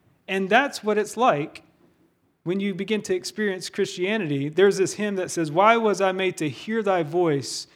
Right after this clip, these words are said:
and enter while there's room, when thousands make the wretched choice and would rather starve than come?"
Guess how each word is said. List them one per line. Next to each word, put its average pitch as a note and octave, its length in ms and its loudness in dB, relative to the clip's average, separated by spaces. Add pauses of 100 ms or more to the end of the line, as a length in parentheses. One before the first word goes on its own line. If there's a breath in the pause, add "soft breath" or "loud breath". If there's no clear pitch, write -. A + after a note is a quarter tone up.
(280 soft breath)
and E3 280 -2
enter G#3+ 340 0
while F3+ 340 6
there's E3 300 0
room, C3 500 -4 (920)
when E3+ 200 -2
thousands F#3 680 0
make F3+ 240 -6
the E3+ 80 -4
wretched E3 400 -2
choice D#3+ 420 -4
and D#3 120 -4
would D#3 140 -4
rather E3+ 280 0
starve E3 560 -4
than C3 160 -8
come?" C3 420 -10